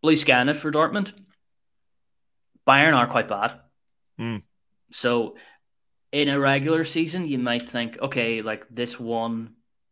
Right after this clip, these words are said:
Speaker 1: bad result might cost you a league. It's the sort of thing that maybe Pep's Bayern. If that happened against Pep's Bayern, you might finish twenty points behind 'cause you dropped those
Speaker 2: Yeah,
Speaker 1: two
Speaker 2: it's no
Speaker 1: points.
Speaker 2: chance, yeah.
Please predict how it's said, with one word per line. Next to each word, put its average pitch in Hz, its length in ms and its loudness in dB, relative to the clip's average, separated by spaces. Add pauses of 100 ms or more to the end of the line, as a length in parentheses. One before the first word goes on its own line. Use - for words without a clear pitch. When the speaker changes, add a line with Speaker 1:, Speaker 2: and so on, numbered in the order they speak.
(440)
Speaker 1:
bad 117 280 0
result 113 460 -6
might 110 380 -10
cost 104 420 -8
you 117 120 -4
a 101 40 -8
league. 117 300 -6
It's 113 180 -10
the 117 60 -14
sort 127 200 -4
of 127 80 -8
thing 117 240 -6
that 110 140 -8
maybe 110 420 -8 (560)
Pep's - 400 -8 (100)
Bayern. 127 400 -2 (540)
If - 100 -20
that 117 200 0
happened 110 280 -2
against 104 300 -12
Pep's - 380 -8
Bayern, 113 340 -4
you 110 60 -10
might 101 200 -14
finish 98 240 -14
twenty 101 260 -12
points 95 280 -14
behind 107 320 -12
'cause - 140 -14
you 104 80 -14
dropped 101 220 -10
those 107 100 0
Speaker 2:
Yeah, 90 80 2
Speaker 1:
two 73 60 -4
Speaker 2:
it's 92 120 -10
no 101 140 -4
Speaker 1:
points. 82 120 -4
Speaker 2:
chance, 76 300 -8
yeah. 78 160 -10